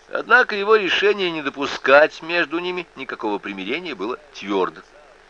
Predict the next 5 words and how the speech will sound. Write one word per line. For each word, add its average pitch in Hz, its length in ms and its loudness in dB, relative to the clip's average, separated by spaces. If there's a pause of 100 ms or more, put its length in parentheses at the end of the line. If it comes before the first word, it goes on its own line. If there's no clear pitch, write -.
(840)
И 233 180 -6
тут 220 280 -8
же 233 140 -2
он 208 320 2
встревожился, 147 1080 -2